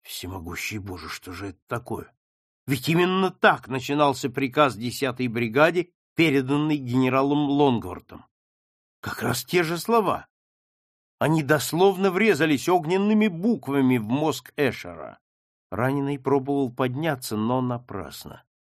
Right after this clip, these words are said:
Японец продолжал писать, и кавалерист стоял рядом. Лошадь била себя хвостом по бокам. Сердце лейтенанта замерло от ужаса, ведь у него начиналась лихорадка, и если так будет продолжаться, то он в бреду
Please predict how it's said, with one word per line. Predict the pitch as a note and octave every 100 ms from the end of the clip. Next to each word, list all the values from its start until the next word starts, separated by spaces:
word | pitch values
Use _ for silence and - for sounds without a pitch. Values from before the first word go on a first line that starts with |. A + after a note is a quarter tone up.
| _ _ _ _ -
Японец | A2+ A#2 D#3+ F3 E3+
продолжал | - C3+ B2+ B2+ G#2+ A#2+
писать, | G#2+ A#2 G#2+ D#3+ E3+ -
и | C#3+
кавалерист | B2+ B2+ A#2 A#2 A2 C3 C3 -
стоял | - - G#2 F2+ G#2+
рядом. | G#2 C#2+ - - _ _ _ _ _ _ -
Лошадь | C3+ D3 C#3
била | A#2 A2 A#2
себя | G#2+ A2+ A2+
хвостом | G2 A2 G2+ - A#2+ A2+
по | A#2
бокам. | G#2+ G2 - A#1+ - _ _ _ _ _ _ _ _ _
Сердце | - - C#3+ B2 C#3
лейтенанта | B2 A#2 C3 B2 C#3 C3+ C#3
замерло | A2 A#2 A#2+ B2+ A#2 A#2+
от | A#2+ -
ужаса, | F#2+ F2 - - - _ _ _ _
ведь | A#2+ B2+
у | C3
него | B2 A#2 C3
начиналась | C#3 B2+ A#2+ B2 C3+ B2
лихорадка, | C#3+ B2+ D#3 D#3+ C3 - - -
и | B2+
если | C3+ B2+ C#3
так | B2 C#3+ B2
будет | G#2+ C3 A2 G#2+
продолжаться, | B2+ B2 B2 A2 G2+ C3 C3 F3
то | C3 C3+
он | C#3
в | G#2+
бреду | G#2+ C3+ A#2+ G2+ C#3 G3 -